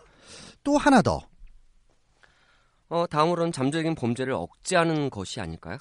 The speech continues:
Speaker 1: 아, 이제 이제 컨디션이 슬슬 돌아오시는 모양입니다. 아주 정확하게 짚어내셨습니다.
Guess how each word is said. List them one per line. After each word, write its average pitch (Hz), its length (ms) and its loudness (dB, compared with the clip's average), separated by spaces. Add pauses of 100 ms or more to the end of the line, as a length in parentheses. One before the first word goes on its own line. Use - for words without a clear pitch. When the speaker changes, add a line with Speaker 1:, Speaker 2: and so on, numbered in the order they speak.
Speaker 1:
아, 143 460 4
이제 117 300 2
이제 95 180 0
컨디션이 147 400 -2
슬슬 117 320 -4
돌아오시는 98 480 -2
모양입니다. 82 640 -4 (240)
아주 98 120 -6
정확하게 104 440 -2
짚어내셨습니다. - 760 -14